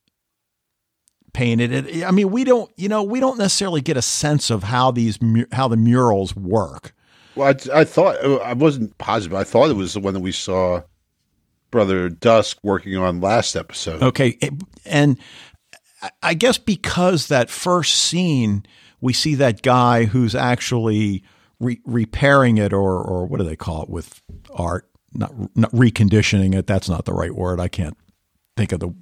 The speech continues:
Speaker 1: you know,
Speaker 2: Yeah,
Speaker 1: the
Speaker 2: I don't
Speaker 1: word,
Speaker 2: know.
Speaker 1: but, you know, he, he, he's cleaning it or whatever. So I, I guess I thought maybe that's what Brother Dusk was doing as well, but, but you're saying he was actually, you know, painting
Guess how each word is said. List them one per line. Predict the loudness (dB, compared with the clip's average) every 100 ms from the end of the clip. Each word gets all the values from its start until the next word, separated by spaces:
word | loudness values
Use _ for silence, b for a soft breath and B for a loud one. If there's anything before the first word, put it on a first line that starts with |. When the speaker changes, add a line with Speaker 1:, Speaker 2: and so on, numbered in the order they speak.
| -10 -4
Speaker 1:
you | -2
know, |
Speaker 2:
Yeah, |
Speaker 1:
the |
Speaker 2:
I | 0 0
don't | 4
Speaker 1:
word, | 4 2
Speaker 2:
know. | 0
Speaker 1:
but, | -4 -4 B B B B
you | 0
know, | 2 4
he, | 2
he, | 4 2 2 0
he's | 0 0 -4 _ _ _ _ _ _ -10
cleaning | 0 4 6 6 6
it | 6 4
or | 4
whatever. | 4 4 4 4 2
So | 2 0 B B B -6
I, | -6 -2
I | -2
guess | -2 0
I | 0
thought | -2 -6 0 2 2 2
maybe | 0 2 0
that's | 0 -2 0
what | -2 -2 -4 _
Brother | 0 2 2
Dusk | 0 -2 0 -2
was | -4 -4
doing | -2 0 2 0
as | -2
well, | -2 2 4 4 4
but, | 0 0 -4
but | -2
you're | -2
saying | 0 0 2 2
he | 0
was | 0
actually, | -2 -4 -4 -2 -2 -2 -4 b b b b b b -6
you | -4
know, | -4 -2 0
painting | 2 2 2 0 2 0 -2